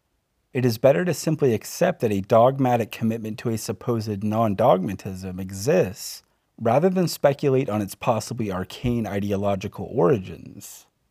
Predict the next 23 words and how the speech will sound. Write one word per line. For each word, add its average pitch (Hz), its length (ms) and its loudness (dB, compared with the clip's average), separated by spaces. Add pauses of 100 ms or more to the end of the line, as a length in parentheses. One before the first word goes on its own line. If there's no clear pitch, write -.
(380)
There 123 220 4
are 110 80 0
other 180 200 2
factors, 101 600 -2
after 98 400 -6
all, 92 440 -8 (100)
some 143 260 2
of 170 120 2
which 160 220 -2
may 135 140 0
provide 107 460 0
greater 107 340 0
explanatory 104 720 -4
depth, 131 540 -2 (200)
and 113 180 4
many 143 220 4
that 127 200 0
intersect 117 640 -4
and 107 120 -6
combine. 107 760 2 (480)
Generations 123 640 2
of 110 80 -2
anti-communism, 143 1160 -2